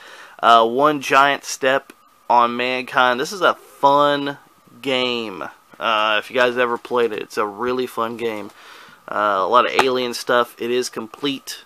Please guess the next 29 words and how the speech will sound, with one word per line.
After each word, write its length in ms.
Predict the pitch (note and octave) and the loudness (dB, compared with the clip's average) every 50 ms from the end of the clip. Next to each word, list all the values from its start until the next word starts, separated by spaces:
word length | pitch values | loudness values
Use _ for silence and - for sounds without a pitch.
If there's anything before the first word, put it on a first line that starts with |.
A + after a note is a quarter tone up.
| _ _ - - - - - _ _ - - | _ _ -20 -20 -20 -20 -20 _ _ -6 -2
Uh, 160 | G2+ G#2 G2+ A2 | 0 0 0 0
once 220 | D3 E3+ E3 - | 0 -2 -2 -4
again, 240 | C3+ C3 C#3+ C3 A#2+ | -2 -2 -2 0 -2
like, 160 | G#2+ G2 - | -4 -6 -4
some 160 | - D3 D3 | -4 -4 -2
of 60 | D3+ | 0
these 240 | D3+ D#3 D#3 C#3 - | 0 0 -2 -2 -4
are 40 | D3+ | -6
scratched, 540 | - - - D3+ D3 D3 D3 D#3 D3+ - - | -8 -4 0 2 4 4 4 4 2 0 -4
some 140 | B2 A2+ A#2+ | -4 -2 -2
of 120 | A#2+ A2+ | -2 -2
'em 160 | A#2 A2+ A2+ | -4 -6 -6
are 40 | G#2 | -6
in 100 | G2 F#2+ | -8 -8
perfect 380 | - - C3 B2 - - - - | -4 -4 -2 -2 -2 -6 -12 -14
condition. 640 | A#2+ B2 C3 C3+ - - C#3 C3+ C3+ C3 C3 B2+ | -8 -4 -4 -4 -4 -4 -6 -6 -6 -6 -6 -6
As 160 | A2+ A2 A2+ G#2 | -6 -6 -6 -10
you 60 | G2 | -16
can 80 | - | -14
tell, 280 | - - B2 B2 B2 B2 | -4 0 0 2 2 2
there's 240 | B2 A#2 A2 G#2 A#2 | 2 0 -2 -4 -6
a 60 | A2+ | -8
little 280 | A2+ B2 C#3 C#3 C3+ B2 | -6 -6 -6 -6 -6 -6
bit 300 | A#2+ C3+ C3+ - - - | -4 -4 -6 -6 -8 -12
some 180 | - A#2+ A#2+ | -12 -12 -12
scratching 640 | A#2 - - - C3 B2+ B2+ B2 - - B2+ B2 B2 | -12 -14 -8 0 2 2 2 2 0 -4 -6 -4 -2
on 200 | A#2+ A#2+ A#2+ A#2+ | -2 -2 -2 -2
there, 200 | A#2 A#2 A#2+ A2+ | -4 -4 -4 -4
but 160 | A2 - | -6 -10